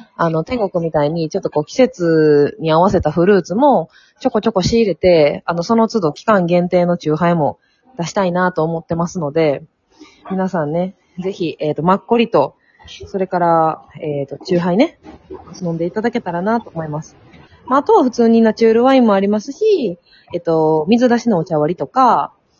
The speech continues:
あとハイボールとか、まあ、レモンチューハイももちろんございますので、ぜひね、飲んでいただけたらと思います。まあ、でも、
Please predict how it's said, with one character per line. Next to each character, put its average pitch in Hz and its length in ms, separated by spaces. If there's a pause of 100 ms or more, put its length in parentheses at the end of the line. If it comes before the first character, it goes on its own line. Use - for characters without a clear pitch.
(140)
あ 220 40
と 233 80
ハ 285 120
イ 294 60
ボ 254 120
ー 208 40
ル - 80
と - 100
か、 - 240
ま 180 80
あ、 - 20
レ 240 100
モ 254 120
ン 247 60
チ 247 100
ュ 233 40
ー - 20
ハ 185 80
イ 156 40
も 139 140
も 175 140
ち 185 100
ろ 170 100
ん 170 40
ご 180 100
ざ 185 140
い 185 40
ま 196 120
す 233 100
の 165 140
で、 160 360 (400)
ぜ 247 120
ひ 180 160
ね、 160 240 (1000)
飲 170 100
ん 170 60
で 170 80
い 180 60
た 190 100
だ 185 80
け - 120
た 160 100
ら - 260
と 160 60
思 139 120
い 135 60
ま 135 160
す。 - 220 (260)
ま 226 60
あ、 - 20
で 247 80
も、 214 220